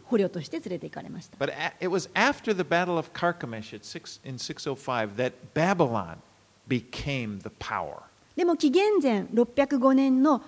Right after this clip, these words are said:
Speaker 1: カルケミシュの戦いというので、このバビロニアがこのエジプトに勝ちまして、えー、中東の勢力を持ったんです。
Speaker 2: They defeated the Egyptians.
Speaker 1: エジプトに、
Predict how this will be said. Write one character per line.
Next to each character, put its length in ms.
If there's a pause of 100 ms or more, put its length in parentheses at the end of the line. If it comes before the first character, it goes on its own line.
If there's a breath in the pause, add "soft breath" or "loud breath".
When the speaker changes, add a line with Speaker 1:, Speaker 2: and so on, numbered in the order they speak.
(140 loud breath)
Speaker 1:
カ 160
ル 160
ケ 160
ミ 120
シ 80
ュ 40
の 80
戦 420
い 80
と 100
い 120
う 60
の 120
で、 220 (180 loud breath)
こ 80
の 140
バ 160
ビ 120
ロ 120
ニ 80 (100)
ア 320
が 40 (260 loud breath)
こ 80
の 80
エ 80
ジ 100
プ 80
ト 140
に 80
勝 200
ち 120
ま 100
し 100
て、 240 (220 loud breath)
え 180
ー、 40
中 180
東 180
の 80
勢 280
力 200
を 80
持 120
っ 40
た 140
ん 100
で 80
す。 140
Speaker 2:
They 100
defeated 460
the 160
Egyptians. 580
Speaker 1:
エ 60
ジ 80
プ 80
ト 120
に、 180